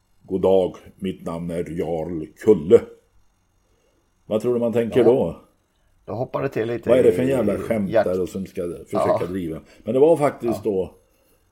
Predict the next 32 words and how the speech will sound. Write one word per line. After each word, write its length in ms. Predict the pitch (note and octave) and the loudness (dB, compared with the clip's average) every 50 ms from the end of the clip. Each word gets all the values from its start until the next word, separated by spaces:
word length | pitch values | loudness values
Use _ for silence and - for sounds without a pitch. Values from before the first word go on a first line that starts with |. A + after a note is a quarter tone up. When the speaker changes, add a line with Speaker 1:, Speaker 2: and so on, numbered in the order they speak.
| _ _ _ _ - - | _ _ _ _ -16 -14
Speaker 1:
eh, 280 | A#1+ C2+ D2+ B1+ B1 - - - _ _ _ - | -14 -12 -14 -16 -16 -20 -20 -20 _ _ _ -14
den 140 | F#2+ F#2+ | -10 -8
här 100 | G2 F#2+ | -6 -6
giganten 760 | F#2 E2 F#2 F2 F2+ F#2 D#2+ D#2 D#2 C#2 - - E2+ D2 C#2+ C2+ - - _ _ _ _ _ _ _ | -6 -8 -8 -8 -8 -8 -8 -10 -12 -14 -14 -14 -14 -14 -14 -16 -20 -20 _ _ _ _ _ _ _
själv 300 | - F2+ E2+ D#2 D2 - | -8 -8 -6 -8 -10 -12
som 120 | - - D2+ E2+ | -14 -14 -12 -12
Speaker 2:
Ja. 180 | D2+ D#2 - - - | -12 -12 -12 -10 -10
Speaker 1:
då 100 | F2 D#2 | -8 -8
ville 180 | D#2+ D#2 D2+ | -8 -10 -10
boka 320 | D#2+ E2+ D2+ - - D2 C#2+ | -10 -12 -12 -12 -14 -16 -16
två 260 | - - - B1 B1+ | -16 -18 -18 -18 -18
ston 400 | - _ - A#1 A#1 B1 B1+ - _ _ _ _ _ _ _ _ _ _ _ _ _ _ _ _ _ _ _ _ _ _ _ _ _ _ _ _ _ _ | -18 _ -20 -20 -20 -20 -20 -20 _ _ _ _ _ _ _ _ _ _ _ _ _ _ _ _ _ _ _ _ _ _ _ _ _ _ _ _ _ _
till 320 | - - D#2 C2+ C#2+ - - _ _ _ _ | -18 -16 -16 -16 -16 -18 -20 _ _ _ _
Texas. 580 | - - A#2+ A2 - - - - - - - _ _ _ _ _ _ _ _ _ _ _ _ _ _ _ _ _ | -6 -4 -4 -4 -4 -10 -14 -16 -16 -16 -20 _ _ _ _ _ _ _ _ _ _ _ _ _ _ _ _ _
Speaker 2:
Okej. 380 | - - A2 - G#2+ - - - | -10 -10 -10 -8 -10 -10 -8 -4
Speaker 1:
För 100 | - A#2+ | 0 2
övrigt 260 | C3 A#2 A#2 C3 B2+ - | 4 4 4 4 2 2
importerade 480 | D#3 D3 C#3+ D#3+ D#3 D3+ C#3 C3+ C#3 | 0 2 0 2 4 6 6 6 6
han 140 | C3+ C#3 C#3+ | 2 0 0
ju 80 | C#3+ C#3+ | 0 2
en 60 | C#3+ | 4
egen 300 | D3+ D3 B2 B2 D3 D#3 | 4 4 4 4 0 0
avelshingst 420 | D3+ C#3 B2+ G#2+ B2 A#2 G#2 G#2+ | 0 -2 -2 -2 -4 -6 -6 -4
en 80 | A2+ A2 | -4 -2
gång 160 | A2 A2 A2 | -2 -2 -2
i 40 | G#2+ | 0
tiden 260 | G#2+ G#2+ G2+ G2+ F#2 | 0 0 0 0 -2
som 180 | F2 - G2+ F#2+ | -6 -6 -6 -6
var 140 | F#2+ F#2+ | -6 -6
en, 220 | F#2+ F2+ D#2+ C2 - - | -8 -8 -10 -14 -16 -14
en 260 | F2 F2+ F#2 F2 - | -14 -12 -12 -14 -16
jättenit. 1080 | - E2+ F#2+ A2 A#2+ G2 - _ _ - G2 G2 A2+ A#2 F#2+ - - _ _ - - | -18 -18 -8 -8 -8 -8 -8 _ _ -8 -6 -6 -6 -6 -8 -12 -16 _ _ -20 -20